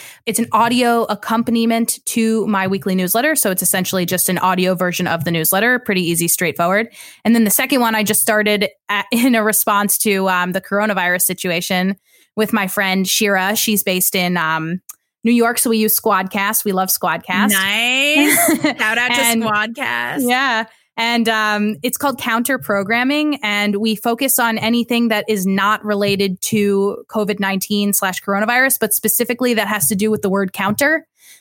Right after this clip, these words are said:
Speaker 1: So we're currently going through a series on countertops, like granite and marble and steel and wood.
Speaker 2: <laughs> That's funny.
Speaker 1: Yeah. And then we're gonna go to Count Dracula and Count Von Count and even the census, 'cause that has to do with counting people.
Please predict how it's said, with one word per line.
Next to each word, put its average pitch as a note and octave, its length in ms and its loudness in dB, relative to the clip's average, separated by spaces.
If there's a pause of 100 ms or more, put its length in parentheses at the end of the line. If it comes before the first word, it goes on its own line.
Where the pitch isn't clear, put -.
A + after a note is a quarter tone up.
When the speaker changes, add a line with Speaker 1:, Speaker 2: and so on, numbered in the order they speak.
Speaker 1:
So G#3+ 500 2
we're G#3 240 0
currently B3+ 480 2 (600)
going B3 340 2
through A#3+ 160 2
a A3+ 40 2
series A#3 360 2
on G#3+ 120 2
countertops, C#4+ 640 0
like G3+ 180 0
granite A3+ 420 0
and G#3 120 2
marble A3 340 2
and G#3 160 0
steel A3 340 2
and G3+ 220 2
wood. A#3 340 4
Speaker 2:
<laughs> B3 80 0
That's F4 280 0
funny. G3+ 480 -2 (300)
Speaker 1:
Yeah. G#3+ 360 0
And B3+ 100 2
then C#4 100 4
we're C4+ 100 2
gonna C4 180 0
go A#3+ 140 4
to A3 100 0
Count G#3+ 280 -2
Dracula A#3 840 0
and G3 240 -2
Count G#3+ 260 -4
Von F#3+ 180 -2
Count B3+ 400 -2 (200)
and A#3+ 100 0
even A3+ 220 0
the G3+ 60 -6
census, G#3+ 460 -4
'cause G#3+ 140 -8
that G3 140 -2
has G3 160 -4
to F#3+ 60 -8
do F#3+ 100 -2
with F#3 100 -6
counting F3+ 340 -4
people. A#3 460 -4